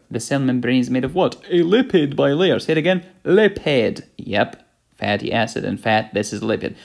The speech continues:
Okay, where is the membrane? The membrane of the red blood cell, the membrane of your muscles, of your nerves, and of your retina. Vitamin E can help you make coenzyme Q, also known as ubiquinone, also can help you make D N A and R N A.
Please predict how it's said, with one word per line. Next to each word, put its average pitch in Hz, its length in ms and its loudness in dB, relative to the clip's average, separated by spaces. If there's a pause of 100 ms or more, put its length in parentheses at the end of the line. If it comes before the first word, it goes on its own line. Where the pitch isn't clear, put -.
(180)
Okay, - 460 0
where 185 240 6
is 196 120 2
the 170 60 0
membrane? 175 440 2
The 110 40 -2
membrane 123 360 0
of 120 100 -2
the 107 80 -2
red 110 140 -2
blood 107 160 -6
cell, 170 200 0
the 151 80 -4
membrane 113 360 0
of 101 80 -4
your 101 100 -2
muscles, 156 380 -2
of 196 160 -2
your 202 100 4
nerves, 170 400 0
and 123 160 -4
of 113 100 -2
your 107 160 -2
retina. 131 480 -4 (200)
Vitamin 156 420 2
E 147 140 2
can 180 180 0
help 151 340 2
you 147 80 2
make 160 300 0
coenzyme 135 580 2
Q, 143 520 0
also 107 280 -4
known 98 60 -4
as 151 300 0
ubiquinone, 131 1120 -2
also 254 320 0
can 185 140 -4
help 165 260 -2
you 175 100 -2
make 139 300 -2
D 117 180 -2
N 117 120 -2
A 135 140 2
and 160 180 -4
R 196 180 2
N 160 140 2
A. - 260 -2